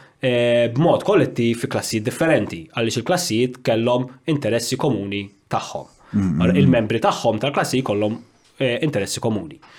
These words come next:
Speaker 1: Ġifieri, l-istorja hija bażikament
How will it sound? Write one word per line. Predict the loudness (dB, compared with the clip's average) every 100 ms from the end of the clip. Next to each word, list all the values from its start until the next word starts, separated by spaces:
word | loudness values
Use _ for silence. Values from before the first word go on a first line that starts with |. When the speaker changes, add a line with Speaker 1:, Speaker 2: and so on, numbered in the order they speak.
| -20 -20 -8 0
Speaker 1:
Ġifieri, | 2 4 2
l-istorja | 2 4 6 6 6 6
hija | 6 6 4
bażikament | 4 2 2 4 4 4 0